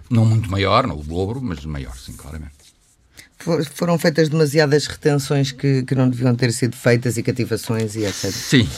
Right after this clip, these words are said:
Speaker 1: quer dizer, aquela expressão do, do professor Marcelo Rebelo de Sousa, o Presidente da República, que há uma, aqui uma grande cativação, eu acho que é verdade,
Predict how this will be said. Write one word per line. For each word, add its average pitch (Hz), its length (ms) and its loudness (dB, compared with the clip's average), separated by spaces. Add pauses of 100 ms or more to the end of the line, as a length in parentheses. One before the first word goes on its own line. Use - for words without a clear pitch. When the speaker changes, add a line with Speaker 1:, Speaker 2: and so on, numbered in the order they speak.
Speaker 1:
quer 92 120 0
dizer, 82 120 -2
aquela 127 280 2
expressão - 440 -4
do, 101 220 -2
do 87 120 -6
professor 87 440 -4
Marcelo 85 280 -8
Rebelo 87 180 -6
de 85 60 -12
Sousa, 87 280 -8
o 78 40 -12
Presidente 85 260 -10
da 85 60 -8
República, 82 540 -10 (120)
que - 60 -8
há 90 40 -4
uma, 85 140 -4
aqui 87 140 -12
uma 80 260 -8
grande 85 240 -4
cativação, 85 640 -8
eu 90 100 -4
acho 101 140 -8
que - 60 -8
é 101 40 -8
verdade, 90 320 -6